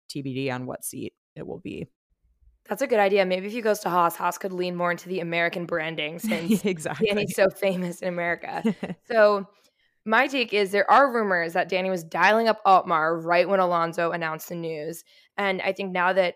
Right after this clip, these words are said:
Speaker 2: Piastri's gone, it might be mutually good 'cause he might be Alpine's next best option.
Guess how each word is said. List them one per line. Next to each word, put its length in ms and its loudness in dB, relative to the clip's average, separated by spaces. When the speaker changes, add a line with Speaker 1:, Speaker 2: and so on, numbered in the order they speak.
Speaker 2:
Piastri's 460 -2
gone, 300 -2
it 80 -8
might 200 -6
be 220 -10
mutually 460 -6
good 240 -2
'cause 80 -20
he 80 -10
might 160 -6
be 160 -12
Alpine's 500 -6
next 300 -10
best 280 -8
option. 520 -4